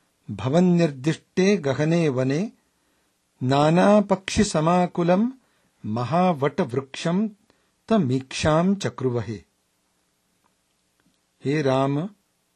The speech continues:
त्वं मां वने हासीः" इति सीता व्याहर्षीत्। येन मुरारिसमर्चाकारी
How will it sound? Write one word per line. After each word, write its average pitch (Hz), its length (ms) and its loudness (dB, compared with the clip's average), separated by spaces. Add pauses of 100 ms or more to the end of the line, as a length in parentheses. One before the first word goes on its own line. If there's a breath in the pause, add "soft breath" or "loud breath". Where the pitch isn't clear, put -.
(720)
त्वं 185 180 2
मां 202 520 4
वने 151 520 2
हासीः" 120 720 -4 (640)
इति 180 320 -4 (300)
सीता 143 680 -4 (380)
व्याहर्षीत्। 117 1000 -4 (1600)
येन 185 520 4
मुरारिसमर्चाकारी 156 2000 0